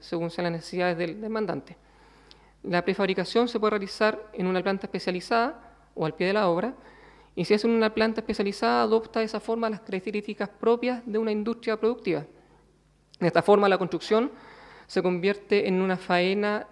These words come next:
de transporte y montaje de elementos prefabricados. La prefabricación presenta las mayores ventajas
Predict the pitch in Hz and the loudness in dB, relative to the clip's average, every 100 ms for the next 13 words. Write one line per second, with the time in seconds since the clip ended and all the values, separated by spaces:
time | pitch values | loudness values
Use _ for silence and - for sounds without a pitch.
0 | - 165 175 175 175 165 - 214 214 202 | -14 -8 -4 -2 -4 -4 0 0 0 -4
1 | 190 185 208 202 202 190 185 185 - 202 | -2 -4 -6 -4 -4 -4 -6 -8 -6 -6
2 | 202 - 165 - _ _ _ _ _ _ | -4 -6 -8 -20 _ _ _ _ _ _
3 | _ _ _ _ _ _ _ _ _ _ | _ _ _ _ _ _ _ _ _ _
4 | _ _ _ _ _ _ _ _ _ _ | _ _ _ _ _ _ _ _ _ _
5 | _ - _ _ _ 180 175 185 196 190 | _ -20 _ _ _ -4 -4 -2 0 0
6 | 180 233 240 233 233 233 240 240 226 190 | 4 2 2 2 2 2 0 0 0 0
7 | 196 220 220 214 226 220 233 | -2 -2 -4 -2 -4 0 -4